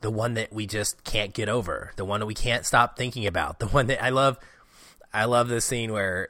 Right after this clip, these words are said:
Scott calls, uh, his sister, Stacy,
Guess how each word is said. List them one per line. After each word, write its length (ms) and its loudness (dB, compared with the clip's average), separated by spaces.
Scott 460 2
calls, 600 2
uh, 300 -6
his 120 -4
sister, 540 -2
Stacy, 580 0